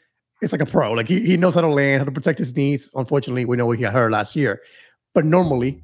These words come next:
he lands well. D J Augustine, same thing. Small frame, but he know how to, how to, how to protect his body. I feel with Jalen Suggs, he just lands, man, and he just, you, you always, every time he falls, I'm like, "Oh, man." But I think it goes back to that video that I watched on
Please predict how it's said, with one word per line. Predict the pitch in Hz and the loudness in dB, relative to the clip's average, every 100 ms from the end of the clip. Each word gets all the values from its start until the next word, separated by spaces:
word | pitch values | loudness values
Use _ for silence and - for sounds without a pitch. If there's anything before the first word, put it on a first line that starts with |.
| - | -4
he | 160 | 0
lands | 131 127 117 | 2 0 0
well. | 139 139 101 - _ _ _ _ _ _ _ _ _ - | 2 2 2 -4 _ _ _ _ _ _ _ _ _ -6
D | 147 165 | 0 2
J | 156 | 4
Augustine, | 165 156 147 117 107 | 4 4 0 -2 -4
same | - 131 123 | -2 -2 2
thing. | 131 107 | 0 0
Small | - 135 135 | -2 0 0
frame, | - 180 196 175 | 2 2 2 2
but | 147 | 2
he | |
know | 156 | 2
how | 156 | 2
to, | 135 127 | 2 0
how | 156 | 0
to, | 139 123 | 0 0
how | - | -2
to | 147 - - | -2 -2 -4
protect | - 160 | -2 0
his | 151 | 0
body. | 127 123 101 98 - _ _ _ 143 | 2 0 0 -6 -16 _ _ _ -2
I | |
feel | 214 | 0
with | 165 135 | 2 2
Jalen | 151 135 | 2 2
Suggs, | - 147 117 | 2 0 0
he | - 170 | 0 0
just | 135 - | -2 -2
lands, | 117 117 110 | -2 -2 -2
man, | 107 104 98 | -2 -4 -4
and | 98 | -4
he | 156 | -2
just, | 131 117 101 - - | -2 -4 -4 -10 -8
you, | 185 | -4
you | 143 190 | 2 4
always, | 180 175 | 4 2
every | 208 196 | 2 2
time | 196 | 2
he | 175 | 2
falls, | 180 139 120 | 2 2 0
I'm | 135 | -2
like, | 113 - | -2 -2
"Oh, | 131 104 | -2 -2
man." | 107 98 98 _ _ _ _ _ _ _ 156 | -4 -8 -10 _ _ _ _ _ _ _ -2
But | 175 | 0
I | |
think | 175 165 - - | 2 0 -2 -2
it | |
goes | 175 156 | 0 0
back | 151 147 | 0 0
to | 143 | 0
that | 127 | 0
video | 131 127 | 0 0
that | 107 | 0
I | |
watched | 110 107 104 | 0 0 -2
on | 104 98 | -6 -10